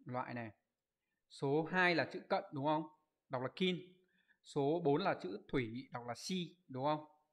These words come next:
Đấy, như vậy đọc là Kanshin phải là đáp án số ba. Nghe câu chuyện của thầy và tôi gì đây nhỉ? Tôi đã có cái sự quan tâm hứng thú với cái việc tái chế. Câu số mười một, Nagete, ờ, Sonobo được không?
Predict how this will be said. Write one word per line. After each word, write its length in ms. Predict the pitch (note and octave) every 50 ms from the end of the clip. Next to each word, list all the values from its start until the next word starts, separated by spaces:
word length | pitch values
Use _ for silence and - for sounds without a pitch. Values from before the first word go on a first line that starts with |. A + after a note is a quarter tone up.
| _ _ _ _ _ _ _ _ -
Đấy, 300 | A#2+ B2 C3 D3 D#3+ D#3 -
như 100 | - C#3+
vậy 220 | C#3 D3+ C3 - - - _ _ _ _ _
đọc 180 | - C3 B2 A#2
là 80 | B2 B2
Kanshin 640 | - - - D#3+ E3+ F3 E3+ F3 - F#3+ F3 D#3+ D3+ -
phải 100 | A2+ A2+
là 80 | A2+
đáp 60 | B2
án 100 | B2 B2
số 120 | - - B2+
ba. 280 | C3 C3+ C#3 C3+ B2+ - _ _ _ _ _ _ _ _ _ _ _ _ _ _ _ _ _
Nghe 200 | - D3 D3 D3 D3
câu 120 | D3+ D3 D3 -
chuyện 140 | - E3+ -
của 100 | - B2
thầy 240 | A#2 - A#2+ A#2+ B2
và 100 | A2+ A#2 - _
tôi 480 | C3+ C3+ C#3 C3+ C3+ C3+ C3+ C3 C3 A#2+
gì 100 | A#2+ A#2+
đây 100 | B2 B2+
nhỉ? 60 | C3 A#2+ G#2+ - _ _ _ _ _ _ _ _ -
Tôi 120 | C3+ C3+
đã 100 | D3 D#3+
có 180 | - - A#2+ A#2+
cái 100 | D3 D3+
sự 180 | - E3+ - -
quan 160 | - C3 C3
tâm 220 | C3 D3 C#3 C3+ B2+
hứng 160 | B2+ B2 B2
thú 220 | B2+ B2 B2 A#2+ A#2+
với 160 | B2 B2 B2
cái 100 | - D#3 -
việc 180 | D3 A#2+ - -
tái 140 | A#2+ B2 -
chế. 280 | - D3 B2 B2+ D3+ E3 - _ _ _ _ _ _ - _
Câu 100 | - F3 E3+
số 60 | F3
mười 140 | F3+ F#3 D#3+
một, 240 | C#3 C3+ B2+ B2 - - - - _ _ _ _ _ _ _ _ _ _ -
Nagete, 840 | C#3+ C#3+ C#3+ C#3+ C#3 D#3+ D#3+ D#3+ D#3+ D#3+ E3 E3 D#3+ D3+ C#3 - - - - _ _ _ _ _ _ _ _ _ _ _ _
ờ, 420 | - C3 C3 C3 B2+ - - - _
Sonobo 640 | - - - D3 D3 D#3 D#3+ D#3+ D#3 D#3+ D#3+ D#3+ D3+
được 100 | C3+ B2+
không? 420 | B2+ C3+ - - - - - _